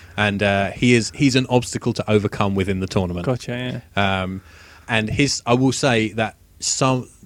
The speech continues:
Speaker 1: some of his stuff, he has three or four big moves within his fights
Speaker 2: Mm.
Speaker 1: that are, don't have any place in M M A. You will not see these moves
Speaker 2: Right.
Speaker 1: in,
Speaker 2: Okay.
Speaker 1: uh,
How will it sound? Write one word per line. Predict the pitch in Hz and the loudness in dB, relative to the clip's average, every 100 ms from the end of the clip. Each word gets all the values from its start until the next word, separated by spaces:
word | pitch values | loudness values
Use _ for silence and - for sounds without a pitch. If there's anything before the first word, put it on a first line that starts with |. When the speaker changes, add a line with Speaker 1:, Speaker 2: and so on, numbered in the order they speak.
| - | -12
Speaker 1:
some | - 139 147 | -2 0 2
of | 123 | 0
his | - 117 | 0 0
stuff, | - - 98 90 | 0 -2 -2 -2
he | 135 | 0
has | 123 127 - | 0 0 -4
three | - - 139 | -6 2 4
or | |
four | 127 135 107 | 4 2 0
big | 98 127 104 | 2 2 2
moves | 117 110 95 - | 0 0 -2 -6
within | 101 104 | -4 -2
his | 104 107 | -4 -6
fights | - 120 95 92 - 147 | -2 0 0 -2 -2 0
Speaker 2:
Mm. | 127 120 - - | 0 -2 -8 -8
Speaker 1:
that | 110 113 104 | -2 -2 -2
are, | 104 101 101 101 _ _ _ _ _ _ _ _ _ _ _ _ _ _ _ _ _ _ _ _ _ _ _ - | -2 0 0 -2 _ _ _ _ _ _ _ _ _ _ _ _ _ _ _ _ _ _ _ _ _ _ _ -2
don't | 135 131 120 | -2 -2 -4
have | 135 117 | -2 0
any | 113 110 | 0 -2
place | 123 107 101 | -2 -2 -2
in | 107 | -4
M | 98 | -4
M | 95 | -4
A. | 87 90 _ _ - | -6 -10 _ _ -4
You | 127 127 | 2 4
will | 127 | 4
not | 127 135 131 | 4 4 2
see | - 139 123 | 0 2 2
these | 113 113 104 | 4 2 2
moves | 113 101 | 2 4
Speaker 2:
Right. | 98 104 - | 2 -2 -2
Speaker 1:
in, | 104 101 95 85 _ 165 | 0 0 -6 -10 _ -4
Speaker 2:
Okay. | 156 135 | -2 -4
Speaker 1:
uh, | 127 117 | 0 0